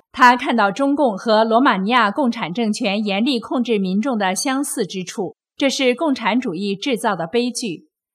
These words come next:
这部电影非常感人。一家公益网站的助理编辑米斯勒女士说，看到孙毅在劳教所的经历，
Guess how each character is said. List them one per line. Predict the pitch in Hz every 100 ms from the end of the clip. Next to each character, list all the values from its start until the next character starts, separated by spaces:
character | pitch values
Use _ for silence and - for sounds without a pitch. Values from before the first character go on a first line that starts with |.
| _ _ _
这 | - 302
部 | 294
电 | 269 254 220
影 | 190
非 | 196 311
常 | 302 214 208
感 | 214 175
人。 | 175 165 175 220 _ _ _
一 | 277
家 | 247 262 254
公 | 247 320
益 | 269
网 | 185 175
站 | 233 214
的 | 202
助 | 190 294
理 | 214 175
编 | 233 240
辑 | 233 208 226
米 | 202
斯 | 170 -
勒 | 269 220
女 | 180
士 | 143 208
说， | 175 214 185 190 _ _ _
看 | - 240
到 | 226 208
孙 | 208 269 269
毅 | 254 196
在 | 180 220 202
劳 | 185
教 | 208 262
所 | 214 214 160
的 | 185
经 | 185 240 233
历， | 233 170